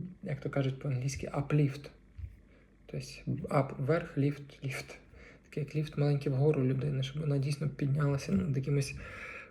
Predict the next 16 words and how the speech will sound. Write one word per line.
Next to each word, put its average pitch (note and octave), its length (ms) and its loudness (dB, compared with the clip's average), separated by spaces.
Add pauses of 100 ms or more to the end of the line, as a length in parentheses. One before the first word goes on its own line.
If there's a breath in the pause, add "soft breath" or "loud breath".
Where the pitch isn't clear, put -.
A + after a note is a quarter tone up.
внутрішнім C#3 840 6 (1800)
поглядом C#3+ 560 6 (180)
на C#3+ 100 4
ситуацію D#3 680 -2 (840)
і C#3+ 80 4
побачила, D3+ 560 2
що D#3 140 -2
можна D3+ 240 4
по-іншому C#3+ 480 0
подивитись. C#3 600 -2 (1000 soft breath)
І G3 80 2
цей - 180 2
погляд D#3 400 2
для C#3+ 160 4
неї D#3 400 2 (2000 loud breath)
приємніший, D3 680 4